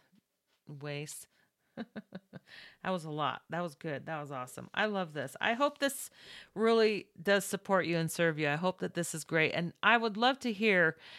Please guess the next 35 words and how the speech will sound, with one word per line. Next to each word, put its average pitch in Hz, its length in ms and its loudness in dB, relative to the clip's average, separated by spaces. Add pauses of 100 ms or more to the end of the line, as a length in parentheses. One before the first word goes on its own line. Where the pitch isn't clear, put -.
(120)
how 220 220 10
this 208 240 2
has 185 560 2 (380)
shifted 208 460 0
for - 140 -4
you 156 280 -2
and 151 180 -2
what 185 200 0
your 196 340 2 (300)
thoughts 202 300 8
are. 170 160 6
And 160 100 0
if 175 120 -8
you 208 80 -4
have 220 180 -2
any 226 160 -2
questions 202 640 -2
or 160 80 -2
comments, 185 600 0 (560)
please 220 420 4
leave 185 380 2
a - 120 -2
note 175 420 2
on 165 180 2
my 165 160 0
website 160 880 -2 (480)
at 170 300 2
divine 170 320 2
money 170 240 2
mastery 160 400 -2
dot 151 260 -2
com. 160 460 -2 (460)
And 190 360 4
on 190 440 4
the, 175 420 2